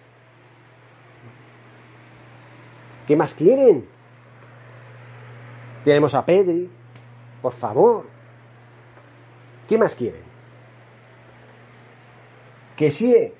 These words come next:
es muy bueno, sí, es muy bueno. Y salvo que no pase, yo qué sé, que Gavi no quiera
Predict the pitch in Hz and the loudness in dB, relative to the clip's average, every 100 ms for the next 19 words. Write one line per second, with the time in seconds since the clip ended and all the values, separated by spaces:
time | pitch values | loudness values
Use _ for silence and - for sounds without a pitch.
0 | - 143 151 151 147 165 143 107 156 156 | -10 -8 -6 -4 0 2 0 -2 -6 -4
1 | 117 127 147 170 180 127 - _ _ _ | -4 -6 -2 2 2 0 -8 _ _ _
2 | _ _ _ _ _ _ - - - - | _ _ _ _ _ _ -20 -20 -20 -14
3 | 139 131 143 156 143 160 185 180 185 175 | -10 -4 -4 -4 -2 -2 0 -2 -4 -6
4 | 165 160 160 190 165 135 139 151 156 151 | -6 -6 -2 0 0 -2 -2 -2 -4 -8
5 | 147 143 127 127 143 156 147 139 131 120 | -8 -8 -10 -8 -8 -2 0 0 -2 -6
6 | 104 | -10